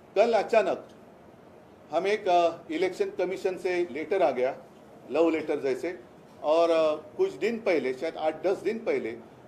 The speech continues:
हमने एक, अ, शिवसेना का नया गीत, क्योंकि ह-, अब हमारा चुनाव जो चिन्ह है उसमें हमने बदल किया है, उस, अब तो मशाल आ गई है, तो मशाल के लिए हमने एक गीत बनवाया और आपके माध्यम से पूरी जनता को दे दिया।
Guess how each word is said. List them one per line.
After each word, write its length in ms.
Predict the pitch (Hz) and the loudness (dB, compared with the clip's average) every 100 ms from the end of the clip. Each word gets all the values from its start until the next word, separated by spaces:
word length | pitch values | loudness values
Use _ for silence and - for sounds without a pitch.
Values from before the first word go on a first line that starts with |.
| - | -6
हमने 260 | 156 185 | -4 2
एक, 220 | 196 190 170 | 2 2 -2
अ, 180 | 151 | -4
शिवसेना 480 | 147 165 156 185 190 | -4 -4 -4 -4 -6
का 160 | 196 175 | -4 -4
नया 240 | 151 175 | 0 0
गीत, 360 | 170 175 175 - - - | 2 0 -2 -4 -18 -14
क्योंकि 220 | 147 165 | -8 -6
ह-, 120 | 147 - 170 | -6 -4 -2
अब 140 | 180 | -2
हमारा 260 | 170 180 180 | -2 -2 -2
चुनाव 480 | 170 165 180 175 - - - - - 160 | -2 0 -2 -2 -14 -20 -20 -20 -10 -2
जो 520 | 165 160 143 139 131 - - | 2 2 2 0 -4 -18 -10
चिन्ह 220 | 202 202 175 | -8 -4 -4
है 300 | 139 127 131 - 151 | -2 -4 -6 -12 -12
उसमें 380 | - 170 165 - - - - - | -8 -6 -6 -10 -20 -20 -20 -14
हमने 220 | 143 170 | -10 -8
बदल 420 | 170 156 196 190 - | -2 -2 -2 -4 -6
किया 200 | 147 135 | -4 -2
है, 220 | 160 208 - | -2 -8 -12
उस, 80 | 151 - | -14 -8
अब 120 | 139 - | -6 -4
तो 60 | |
मशाल 380 | 165 147 202 170 | -6 0 2 2
आ 80 | 135 | 0
गई 180 | 117 113 | -2 -6
है, 200 | 92 78 - - - - - - | -10 -12 -20 -20 -20 -20 -20 -12
तो 60 | 165 | -10
मशाल 460 | 147 147 202 208 | -6 -2 2 2
के 180 | 202 202 | 2 -2
लिए 220 | 180 170 | 0 -2
हमने 240 | 170 165 180 | -4 -6 -6
एक 140 | 170 | -6
गीत 220 | 196 214 | -6 -4
बनवाया 460 | 143 131 117 127 180 - - | -4 -2 -2 -4 -6 -14 -6
और 140 | 156 170 | -2 -2
आपके 260 | 156 202 | -2 -2
माध्यम 300 | 185 180 190 | -2 -2 -2
से 100 | 202 | -2
पूरी 200 | 202 202 | -2 -4
जनता 300 | 202 214 247 | -4 -6 -8
को 100 | 247 | -10
दे 140 | 262 214 | -12 -10
दिया। 180 | 196 | -10